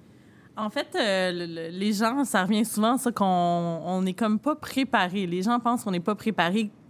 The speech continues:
parce qu'il y a une pointe, mais c'est pas nécessairement lié au fait qu'on manque d'énergie. Euh, Jocelyne nous a dit franchement,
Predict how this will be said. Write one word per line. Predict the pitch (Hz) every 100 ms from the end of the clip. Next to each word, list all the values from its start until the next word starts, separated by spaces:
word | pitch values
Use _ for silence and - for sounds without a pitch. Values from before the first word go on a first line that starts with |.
| - - -
parce | 196 -
qu'il | -
y | 185
a |
une | 180
pointe, | - 190 277 262
mais | 175 180
c'est | - 214
pas | - 311
nécessairement | 277 - 185 180 175
lié | 185
au | 233
fait | 214
qu'on | 202 175
manque | 160 175 180
d'énergie. | 165 160 143 147 151 - - - - -
Euh, | 175 170 175
Jocelyne | 202 190 269 302
nous | 262
a | 196
dit | 185 202 247
franchement, | - 220 208 190 151